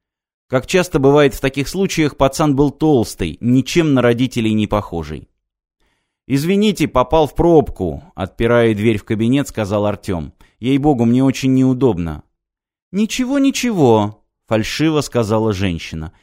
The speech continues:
«Эти пробки повсюду. Мы специально выехали на час раньше, чтобы не опоздать». Артем сморщился, но ничего не сказал.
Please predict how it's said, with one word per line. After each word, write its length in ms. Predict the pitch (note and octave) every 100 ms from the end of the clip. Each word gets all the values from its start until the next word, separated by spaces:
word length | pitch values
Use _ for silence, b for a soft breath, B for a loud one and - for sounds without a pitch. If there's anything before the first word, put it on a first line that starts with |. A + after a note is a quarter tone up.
| _ -
«Эти 260 | B3 G3+
пробки 420 | G3+ G#3 G3+ -
повсюду. 800 | - F3+ F3+ - A3 G#3+ C3 G2 B B B
Мы 220 | F#3 G3+
специально 580 | - G3+ - G#3+ A3+ G#3
выехали 440 | F#3 C#3 B2+ C3
на 140 | B2+ B2+
час 240 | D3 B2
раньше, 320 | C#3 D#3 D#3+
чтобы 300 | D3+ D3 A#2+
не 100 | C3
опоздать». 640 | C3 C3 C3 F2+ D#2 - _ _ _ _ _ b b b
Артем 420 | - B2+ - A3+
сморщился, 800 | A3 G3 G#3+ G3+ - F#3 - F3
но 160 | D#3 E3
ничего 400 | E3+ D3 D#3 C#3+
не 120 | C3+
сказал. 580 | - A2+ G2+ E2+ C#2+ -